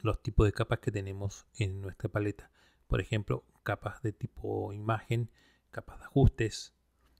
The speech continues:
capas de textos, capas de formas. Al presionar estos iconos podemos ir filtrando o segmentando los distintos,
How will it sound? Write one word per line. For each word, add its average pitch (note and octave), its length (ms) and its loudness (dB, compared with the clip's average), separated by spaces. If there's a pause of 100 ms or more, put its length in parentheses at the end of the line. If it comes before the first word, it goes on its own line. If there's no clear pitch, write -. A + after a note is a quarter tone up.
(1800)
capas - 380 -4 (340)
de G2+ 120 -2
textos, - 760 -2 (960)
capas - 460 2
de G2 280 2
formas. G2 680 0 (1000)
Al G#2 140 2
presionar G#2+ 300 2
estos G#2+ 260 0
iconos B2 420 0
podemos G#2+ 540 0
ir A2 180 2
filtrando G2+ 800 -2 (580)
o F#2+ 360 2
segmentando G#2+ 1040 4 (140)
los G2+ 160 4
distintos, A2+ 420 0